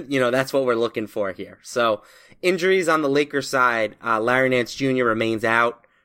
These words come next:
with his broken hand, and then Jared Dudley, Greg Monroe, both questionable for Phoenix.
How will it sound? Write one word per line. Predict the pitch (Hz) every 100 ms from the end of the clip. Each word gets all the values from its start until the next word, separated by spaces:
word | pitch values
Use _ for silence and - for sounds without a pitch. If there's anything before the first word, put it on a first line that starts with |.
| _ -
with | 107
his | 104
broken | - 113 - 101
hand, | 113 117 113 107 - _ _ _
and | - 117 117
then | 110 110
Jared | - 131 139 135
Dudley, | 135 131 127 127 123 - _ 104
Greg | 110 120 117
Monroe, | 117 110 110 110 107 104 _ 110
both | 107 110 110
questionable | - 110 - - 101 101 101 98 -
for | - 104 101 92 -
Phoenix. | - 107 90 - - - -